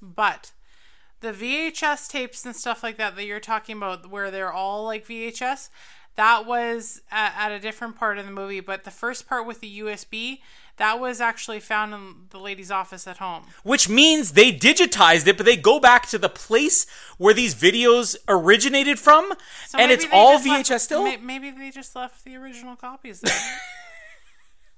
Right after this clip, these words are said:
Speaker 2: For what reason, I don't know. Uh, but anyways, there's,
Speaker 1: Would,
Speaker 2: there's a
Speaker 1: it
Speaker 2: lot of
Speaker 1: would have
Speaker 2: stupid
Speaker 1: made
Speaker 2: things in this
Speaker 1: me
Speaker 2: movie.
Speaker 1: feel a lot happier, though,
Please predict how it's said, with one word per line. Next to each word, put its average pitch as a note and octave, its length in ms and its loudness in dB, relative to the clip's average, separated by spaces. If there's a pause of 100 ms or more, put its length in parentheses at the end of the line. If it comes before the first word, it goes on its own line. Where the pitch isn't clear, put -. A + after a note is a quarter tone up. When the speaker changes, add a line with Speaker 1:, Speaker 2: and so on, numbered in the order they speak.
(460)
Speaker 2:
For G#3+ 140 0
what A#3 180 4
reason, G3+ 320 0
I F3+ 100 8
don't E3+ 120 2
know. A2 400 0
Uh, C3+ 480 6 (220)
but F#3 180 2
anyways, F3 440 4
there's, G3+ 200 0
Speaker 1:
Would, A3 120 -10
Speaker 2:
there's G#3+ 140 0
a A3 40 2
Speaker 1:
it F#3+ 40 -2
Speaker 2:
lot G#3 180 8
of C#4 60 2
Speaker 1:
would - 0 -
have D4+ 80 0
Speaker 2:
stupid C4+ 100 -10
Speaker 1:
made C4 100 -2
Speaker 2:
things C4 140 -2
in A#3+ 60 -12
this B3 60 -6
Speaker 1:
me A#3+ 100 -4
Speaker 2:
movie. A3 120 -6
Speaker 1:
feel A3 440 -10
a - 20 -6
lot G#3 300 -4
happier, G#3 540 -8
though, G#3 280 -8